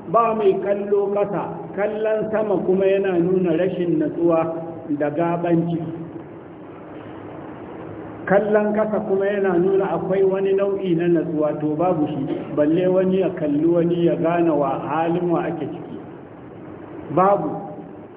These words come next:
"Muqni'i ru'usihim", suna masu hankare kansu sama, "la yartaddu ilaihim tarfuhum",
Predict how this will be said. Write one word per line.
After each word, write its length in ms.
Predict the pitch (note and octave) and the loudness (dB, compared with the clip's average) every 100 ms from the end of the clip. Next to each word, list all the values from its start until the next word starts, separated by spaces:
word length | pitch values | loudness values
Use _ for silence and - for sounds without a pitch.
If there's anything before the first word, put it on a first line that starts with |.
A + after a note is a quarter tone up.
| - - - - - - - - - - - | -20 -20 -20 -20 -18 -16 -16 -14 -14 -14 -2
"Muqni'i 720 | D3 G3+ E3+ B3+ A3 G3+ G3+ | 2 4 4 2 2 2 0
ru'usihim", 1120 | A3+ G#3+ G3 F#3+ F#3+ F#3+ F#3+ G3 E3+ - - - | 0 2 4 4 4 2 0 0 0 -4 -8 -4
suna 320 | A3+ A#3 G#3 | -2 0 -2
masu 320 | G3 F#3+ F#3+ | -2 -2 -4
hankare 760 | F3 G#3 A#3 A#3 G#3+ G#3 G#3 G#3 | -2 0 0 0 2 4 4 2
kansu 400 | A3 A3 F#3+ G3 F#3 | 0 -2 -2 0 0
sama, 380 | A3 A3 G3 - - - - - - - - - - - - - - - | 0 0 0 -4 -6 -12 -14 -14 -16 -16 -16 -18 -18 -18 -16 -16 -14 -6
"la 240 | C#3 E3 F3+ | 2 4 6
yartaddu 800 | F#3 E3+ D3 - F#3+ D#3+ D#3+ E3+ | 4 2 -2 -2 -2 -2 -2 0
ilaihim 640 | E3 D#3+ E3+ E3+ D#3 D3+ D3 | 2 2 2 2 4 2 2
tarfuhum", 920 | D3+ C#3 - D#3 D3+ C#3+ C3 A2+ F#2+ | 0 0 0 0 2 2 0 -2 -6